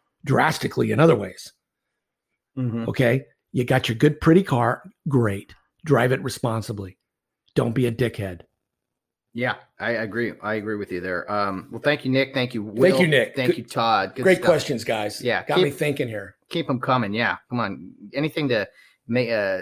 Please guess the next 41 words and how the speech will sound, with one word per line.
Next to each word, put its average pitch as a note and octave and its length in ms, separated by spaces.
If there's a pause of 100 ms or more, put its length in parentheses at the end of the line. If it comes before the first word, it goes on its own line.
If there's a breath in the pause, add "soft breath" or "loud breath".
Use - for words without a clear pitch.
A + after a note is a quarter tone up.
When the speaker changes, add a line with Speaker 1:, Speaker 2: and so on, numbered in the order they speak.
(140)
Speaker 2:
you F#2+ 80
know, F#2 120
push - 260
Bill's A#2+ 260
buttons. G#2 340
We G#2 100
love G#2 180
it. - 80 (360 soft breath)
Um, C#3 520
Bill, D#3+ 380
uh, A#2+ 320
we C#3 80
gotta B2 120
take C3+ 100
a - 20
break B2+ 180
here B2 100
in G#2+ 60
a F#2+ 40
s-, - 160
in C3 200
a B2 60
couple C#3 200
minutes, A#2+ 280
but A#2+ 260
we, C#3 540
I C3+ 140
do C#3 140
wanna C#3 160
talk A#2+ 260
about A#2+ 180
something A2+ 280
that G#2+ 160
came A#2 260
up, - 260 (540)
uh, F2 240
last A2 340
week. G#2+ 220
There D#3+ 140
was D3 160
a, G#2+ 200